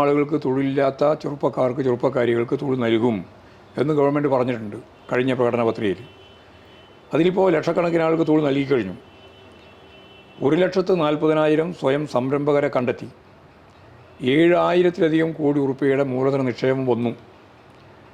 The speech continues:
അതിനു പുറമെ ഓരോ ഈ സ്വം-, സ്വയം സംരംഭകരായിട്ട് വരുന്നവർക്കും ഒരു മൂന്ന് നാല് ആൾക്ക് ജോലി കൊടുക്കാൻ സാധിക്കുന്ന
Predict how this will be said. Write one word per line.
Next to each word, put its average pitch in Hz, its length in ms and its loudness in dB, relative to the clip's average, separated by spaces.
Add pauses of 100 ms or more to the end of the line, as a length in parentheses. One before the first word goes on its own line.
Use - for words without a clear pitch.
(280)
അതിനു 180 240 2
പുറമെ 120 300 0 (1080)
ഓരോ 185 240 4 (720)
ഈ - 20 2 (100)
സ്വം-, 156 320 -2
സ്വയം 156 220 0 (280)
സംരംഭകരായിട്ട് 151 720 0
വരുന്നവർക്കും 131 520 -2 (540)
ഒരു 147 160 2
മൂന്ന് 156 220 2
നാല് 160 200 2 (300)
ആൾക്ക് 147 240 0 (100)
ജോലി 139 180 0
കൊടുക്കാൻ 139 340 0
സാധിക്കുന്ന 127 340 0